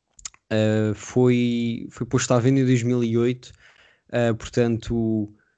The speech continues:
dois anos depois desta perda europeia, mas ainda, eh, o Wenger se calhar estava, ehm,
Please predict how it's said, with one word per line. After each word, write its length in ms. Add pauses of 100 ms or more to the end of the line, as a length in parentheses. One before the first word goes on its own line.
(120)
dois 400
anos 240
depois 300
desta 260
perda 240
europeia, 500
mas 240
ainda, 520 (400)
eh, 180
o 80
Wenger 340
se 100
calhar 260
estava, 680 (480)
ehm, 640